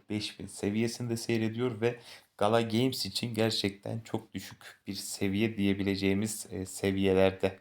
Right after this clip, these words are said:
şu an için fiyatsal anlamda ve,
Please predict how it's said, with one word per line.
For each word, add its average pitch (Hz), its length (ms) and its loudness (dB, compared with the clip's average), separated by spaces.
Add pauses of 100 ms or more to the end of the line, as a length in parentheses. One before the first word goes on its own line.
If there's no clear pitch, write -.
şu - 200 -6
an 92 120 0
için 92 200 -6
fiyatsal 98 600 0
anlamda 101 600 0 (420)
ve, 127 200 -2